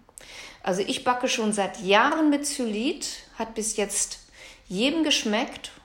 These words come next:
und auch noch niemandem geschadet. So, weiter geht's mit der sogenannten Jamswurzel. Wird mit Y geschrieben. Ich habe lange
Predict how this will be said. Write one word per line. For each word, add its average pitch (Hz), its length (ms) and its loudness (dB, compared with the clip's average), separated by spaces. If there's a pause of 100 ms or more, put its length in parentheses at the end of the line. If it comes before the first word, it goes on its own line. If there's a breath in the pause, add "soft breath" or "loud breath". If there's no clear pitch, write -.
(100)
und 214 220 -4
auch 185 220 0
noch 170 220 -6 (340 loud breath)
niemandem 240 920 2 (120)
geschadet. - 1000 -6 (1500 loud breath)
So, 185 680 2 (120)
weiter 269 420 2
geht's 262 380 -4
mit 226 180 -2
der 202 140 -2
sogenannten 180 760 -4
Jamswurzel. 226 1120 -2 (720)
Wird 185 180 -6
mit 170 160 -6
Y 165 480 -6
geschrieben. 180 760 -4 (300 loud breath)
Ich - 60 -16
habe 220 160 -2
lange 254 220 4